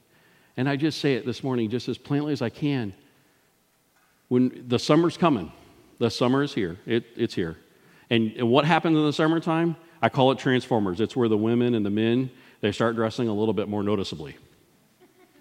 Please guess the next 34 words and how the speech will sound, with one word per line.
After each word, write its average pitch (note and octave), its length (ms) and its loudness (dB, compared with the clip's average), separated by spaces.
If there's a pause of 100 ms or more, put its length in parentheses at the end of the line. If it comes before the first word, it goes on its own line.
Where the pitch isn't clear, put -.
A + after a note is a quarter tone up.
(760)
And A2 120 0
all B2+ 180 2
I'm D3 100 4
gonna D3+ 140 2
do C3+ 180 2
is G#2+ 160 -2
just G#2+ 280 -6
give B2 100 2
you B2 80 4
a B2 40 4
warning. G2 340 -2 (100)
Women, A#2 440 -2
men, A#2 360 0
men A2+ 220 2
too. C3+ 200 2
I G2 100 2
was G#2+ 120 0
told B2 220 2
this A2+ 160 0
several A#2+ 220 0
times A2 220 -2
by F2 100 -10
several G#2 220 -4
women G2+ 240 -2
in F#2 60 -4
the F#2 60 -4
foyer. D#2+ 300 -8 (1200)
Dress A3 320 -2
in F3 60 0
a B2 60 2
way F#2+ 340 0
that G#2 140 -4
honors E2+ 360 -10
God E2 280 -12